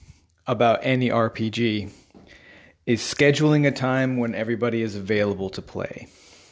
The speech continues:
Um, I've said this before, I've probably mentioned this meme before, but I'm gonna mention it again. Um, a meme, it's composed of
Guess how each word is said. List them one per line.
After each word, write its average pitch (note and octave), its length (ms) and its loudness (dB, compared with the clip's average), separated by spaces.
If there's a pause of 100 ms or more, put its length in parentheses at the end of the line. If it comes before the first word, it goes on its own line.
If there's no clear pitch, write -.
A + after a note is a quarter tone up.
(760)
Um, G#2+ 500 -2
I've A2 140 0
said D3 220 4
this B2+ 140 -2
before, B2 560 4
I've - 100 -10
probably C3+ 220 2
mentioned B2+ 420 -6
this G#2+ 140 -6
meme C3+ 460 0 (200)
before, C3+ 360 4
but B2+ 120 4
I'm B2 60 4
gonna A#2+ 120 2
mention B2 400 2
it B2 40 4
again. A#2+ 580 2 (1900)
Um, A#2+ 540 4 (100)
a C3 100 -2
meme, C#3 800 0 (680)
it's B2+ 680 2
composed C#3+ 760 2
of A#2+ 520 4